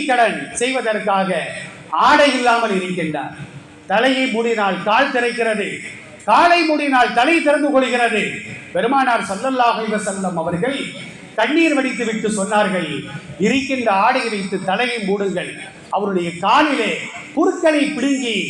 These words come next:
அதை வைத்து மறைத்து விடுங்கள்" என்று சொல்கின்றார்கள். அப்ப எதற்காக ஒரு இளைஞர் இஸ்லாத்தை புரிந்து கொள்கின்றார்,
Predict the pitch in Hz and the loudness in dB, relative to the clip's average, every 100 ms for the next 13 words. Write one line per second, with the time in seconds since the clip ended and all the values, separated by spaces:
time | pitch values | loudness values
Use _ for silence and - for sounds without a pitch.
0 | - - 226 285 302 330 330 294 208 254 | -8 -4 0 2 4 4 2 -2 0 -2
1 | - 226 190 165 151 131 - - - 214 | -2 -2 -2 -2 -4 -8 -10 -14 -2 0
2 | 254 226 202 190 170 156 143 - - - | 2 2 2 0 -2 -2 -4 -8 -10 -12
3 | - - - - - 269 233 247 330 311 | -16 -18 -20 -8 -2 -2 0 2 0 2
4 | 269 240 233 254 277 - - - - - | 2 2 4 2 2 -4 -12 -16 -18 -20
5 | - 190 269 240 226 277 320 254 226 302 | -4 0 2 0 0 2 2 2 2 0
6 | - - - 196 196 339 320 294 285 269 | -2 -10 -8 -4 0 2 2 2 0 0
7 | - 226 220 190 165 151 147 135 175 254 | 0 0 0 0 -2 -2 -4 0 2 2